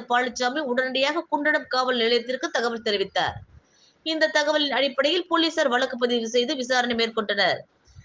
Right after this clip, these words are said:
தனிப்படை அமைக்கப்பட்டு குண்டடம் போலீசார் தூத்துக்குடி சேர்ந்த நபர்களின் தொலைபேசி எண்ணை வைத்து தூத்துக்குடிக்கு சென்றனர். அப்போது தூத்துக்குடியில் சின்ன வெங்காயம் கொடுக்க வேண்டிய இடத்திற்கு பதிலாக வேறு ஒரு இடத்தில் சின்ன வெங்காயத்தை வைத்திருந்தனர். இதனை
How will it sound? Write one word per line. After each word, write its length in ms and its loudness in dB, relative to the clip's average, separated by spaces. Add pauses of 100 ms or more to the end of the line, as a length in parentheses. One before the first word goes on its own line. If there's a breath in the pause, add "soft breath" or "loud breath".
(280 loud breath)
தனிப்படை 440 2
அமைக்கப்பட்டு 580 -2 (100)
குண்டடம் 400 2
போலீசார் 460 2
தூத்துக்குடி 440 -2
சேர்ந்த 320 0
நபர்களின் 540 0
தொலைபேசி 500 0
எண்ணை 200 0
வைத்து 380 0
தூத்துக்குடிக்கு 640 -2
சென்றனர். 500 -2 (720 soft breath)
அப்போது 420 2
தூத்துக்குடியில் 680 0
சின்ன 180 0
வெங்காயம் 460 0
கொடுக்க 280 2
வேண்டிய 320 -2
இடத்திற்கு 480 -2
பதிலாக 480 0
வேறு 280 0
ஒரு 200 2
இடத்தில் 400 -2
சின்ன 240 -2
வெங்காயத்தை 500 0
வைத்திருந்தனர். 720 0 (540 soft breath)
இதனை 320 0